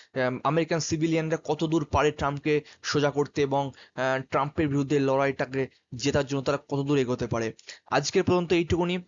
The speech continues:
ভবিষ্যতে যদি এইটা নিয়ে আরো কোনো আপডেট থাকে, আমি অবশ্যই ভিডিও বানাবো।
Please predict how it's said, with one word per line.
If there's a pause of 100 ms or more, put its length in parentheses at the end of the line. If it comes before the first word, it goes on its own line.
(160)
ভবিষ্যতে (160)
যদি
এইটা
নিয়ে
আরো
কোনো
আপডেট
থাকে,
আমি
অবশ্যই
ভিডিও
বানাবো।